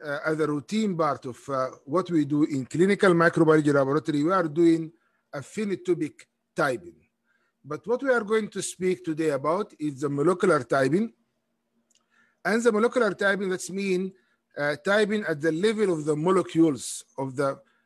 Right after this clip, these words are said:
macromolecules and the micromolecules of the cells. And, uh, you should know that when we say molecular typing or molecular genotyping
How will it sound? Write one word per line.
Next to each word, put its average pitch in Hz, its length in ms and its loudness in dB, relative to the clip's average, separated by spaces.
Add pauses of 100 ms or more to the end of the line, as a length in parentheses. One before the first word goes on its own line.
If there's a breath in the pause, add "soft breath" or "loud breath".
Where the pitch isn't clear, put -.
(180)
macromolecules 180 1120 0
and 139 140 -8
the 135 80 -6
micromolecules 156 1000 0
of 127 120 -6
the 127 100 -4
cells. - 640 -2 (840)
And, 143 360 -4
uh, 143 160 2 (320)
you 202 220 4
should 233 220 2
know 180 220 4
that 156 260 4
when 202 260 4
we 214 120 2
say 185 300 4
molecular 165 720 2 (180)
typing 147 440 0
or 135 180 -6
molecular 151 680 0 (640)
genotyping 147 800 -2